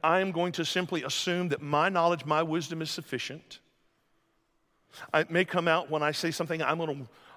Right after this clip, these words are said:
I'm gonna worship my God, not the God of all these religions or, or even all religions are the same, and so it's just a matter of being good." You hear how all of this is just saying, "I get to make the rules, so I'm gonna be indifferent to who God really is.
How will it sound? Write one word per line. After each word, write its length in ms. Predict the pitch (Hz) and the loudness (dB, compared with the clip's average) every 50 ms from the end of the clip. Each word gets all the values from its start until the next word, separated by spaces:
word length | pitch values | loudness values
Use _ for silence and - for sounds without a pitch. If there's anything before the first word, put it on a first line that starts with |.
| - - | -8 -2
I'm 220 | 135 143 180 208 202 | 0 2 2 2 2
gonna 180 | 175 180 180 | 2 0 0
worship 340 | 170 156 170 170 - 185 - | 2 0 0 0 0 -2 -4
my 340 | 139 156 165 160 175 175 175 | -2 0 2 2 2 2 2
God, 300 | 147 143 117 113 113 117 | 2 2 2 2 2 0
not 180 | 127 143 - | -2 -4 -4
the 80 | - 160 | -4 -4
God 240 | 151 160 147 151 147 | -2 0 0 2 2
of 100 | 135 147 | 2 2
all 160 | 143 143 147 | 0 0 0
these 300 | 147 151 151 131 - - | -2 -4 -6 -8 -8 -8
religions 460 | 127 131 135 143 139 - 147 147 143 | -6 -4 -2 -4 -4 -4 -6 -8 -6
or, 220 | 151 131 135 127 - - - - - | -6 -6 -6 -6 -8 -14 -18 -6 2
or 160 | - 170 180 - | 4 4 4 4
even 300 | 190 196 202 190 196 190 | 4 2 2 2 2 4
all 260 | - 160 160 180 214 | 6 8 10 10 10
religions 400 | 214 190 202 208 185 196 202 160 | 10 8 6 4 2 -2 -2 0
are 40 | 196 | 0
the 120 | 175 180 170 | 0 0 0
same, 600 | - - - - 196 196 202 196 196 202 202 190 | 0 -2 0 2 2 4 4 4 4 2 2 0
and 100 | 165 151 | -2 -4
so 240 | - - 170 156 151 | -2 0 0 2 2
it's 80 | 147 - | 0 -2
just 200 | - 165 - 175 | -4 -4 -2 -2
a 40 | |
matter 220 | 160 156 147 151 143 | 0 0 0 0 0
of 60 | 135 | -2
being 260 | 135 135 127 127 117 - | -2 -4 -6 -6 -8 -6
good." 560 | - 196 196 190 190 190 185 185 180 165 165 - - - - _ _ _ _ - - - - | 0 2 4 6 6 6 4 4 2 0 -4 -10 -12 -20 -20 _ _ _ _ -20 -20 -12 -2
You 120 | - 190 196 | 2 2 4
hear 200 | 190 254 294 254 | 4 4 4 4
how 160 | 247 240 208 | 6 4 4
all 340 | - - 180 208 247 254 233 | 4 6 6 8 8 8 6
of 120 | 208 160 | 4 2
this 260 | 185 208 202 - - - - - - - - - | 2 0 0 0 -2 -8 -12 -18 -20 -20 -18 -6
is 200 | - 190 190 175 | 0 0 2 2
just 220 | - 208 202 - - | 2 2 0 0 2
saying, 240 | - 196 185 180 180 - | 2 2 2 0 0 0
"I 200 | - 170 208 240 | 2 4 4 4
get 200 | 190 202 214 - | 4 0 -4 -6
to 80 | - 202 | -4 -2
make 200 | 196 196 196 - | -2 -2 -2 -2
the 80 | 196 | -2
rules, 240 | 180 190 196 175 - | 0 0 0 0 -2
so 120 | - 214 - | -2 -2 -2
I'm 140 | 196 240 226 | 0 0 0
gonna 160 | 233 208 190 | 0 -2 -2
be 140 | 180 185 175 | 0 -2 -2
indifferent 600 | 165 160 127 110 - 214 240 - - 185 147 - | -2 -4 -4 -2 2 2 2 2 0 -4 -6 -4
to 80 | - 170 | -4 -4
who 160 | 139 185 175 | -2 -2 -4
God 540 | 139 123 - 214 202 226 226 220 190 170 160 | -4 -2 2 4 6 6 6 6 4 2 2
really 220 | 208 202 208 214 | 2 2 2 2
is. 260 | 185 190 190 165 - | 2 2 0 0 0